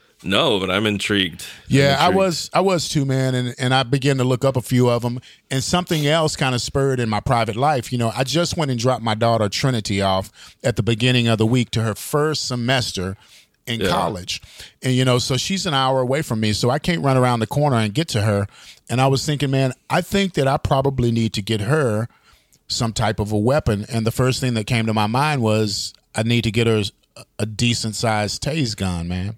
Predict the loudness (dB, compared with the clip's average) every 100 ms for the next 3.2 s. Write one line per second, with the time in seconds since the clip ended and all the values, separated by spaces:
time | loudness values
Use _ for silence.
0 | _ _ _ 0 2 4 4 2 0 -4
1 | -4 -2 2 2 2 0 0 0 -2 -2
2 | -4 -2 0 0 -2 -8 -20 -20 -2 2
3 | 2